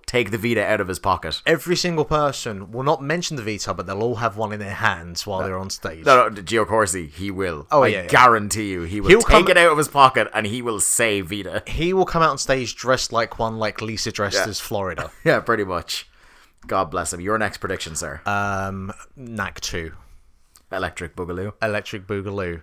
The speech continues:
Speaker 1: Yeah.
Speaker 2: Full
Speaker 1: We get
Speaker 2: gameplay footage.
Speaker 1: Yeah, probably.
Speaker 2: The whole shebang.
Speaker 1: I mean, we got some gameplay footage of that when it was announced
Speaker 2: Oh,
Speaker 1: as
Speaker 2: but
Speaker 1: well.
Speaker 2: we're, we're, we're talking, like, you know.
Speaker 1: That could be holiday this year.
Speaker 2: Oh, man, it probably will be.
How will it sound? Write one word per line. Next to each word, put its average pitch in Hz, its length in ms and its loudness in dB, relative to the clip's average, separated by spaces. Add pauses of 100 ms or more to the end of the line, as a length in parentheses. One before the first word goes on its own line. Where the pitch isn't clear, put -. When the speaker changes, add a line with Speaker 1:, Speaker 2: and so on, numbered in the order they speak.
(120)
Speaker 1:
Yeah. 85 260 -4
Speaker 2:
Full 143 320 2
Speaker 1:
We 135 120 4
get 131 40 2
Speaker 2:
gameplay 117 440 0
footage. 101 480 -2
Speaker 1:
Yeah, 110 200 2
probably. 92 480 0
Speaker 2:
The 135 140 6
whole 139 440 0
shebang. 113 480 0
Speaker 1:
I 185 60 10
mean, 196 80 6
we 180 80 4
got 208 140 8
some 139 100 0
gameplay 135 280 0
footage 101 220 -4
of 107 60 -2
that 107 120 2
when 95 100 -4
it - 20 -6
was 87 140 -6
announced 104 380 -4
Speaker 2:
Oh, 127 140 8
Speaker 1:
as 113 80 2
Speaker 2:
but 120 60 0
Speaker 1:
well. 101 140 2
Speaker 2:
we're, 131 200 2
we're, 120 260 2
we're 120 140 -2
talking, 113 380 -4
like, 92 360 -6
you 104 120 -6
know. 85 260 -8 (160)
Speaker 1:
That 110 160 4
could 110 140 -6
be 90 100 -6
holiday 80 400 -6
this 76 260 -10
year. 64 200 -14
Speaker 2:
Oh, 104 340 -6
man, 101 320 -10
it 117 100 -8
probably 87 460 -8
will 92 260 -8
be. 80 200 -10